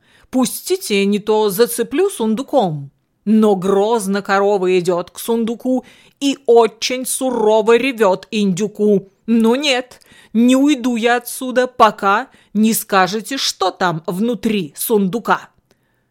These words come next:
Стоит до сих пор на дорожке индюк,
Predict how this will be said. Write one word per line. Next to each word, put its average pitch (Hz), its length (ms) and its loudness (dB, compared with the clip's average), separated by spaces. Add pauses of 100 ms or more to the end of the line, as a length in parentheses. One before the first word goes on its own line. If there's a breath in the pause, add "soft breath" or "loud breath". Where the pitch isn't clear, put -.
(120)
Стоит 247 600 -2
до 254 120 -2
сих - 280 -8
пор 196 340 2
на 160 180 -4
дорожке 185 680 0
индюк, 180 540 -4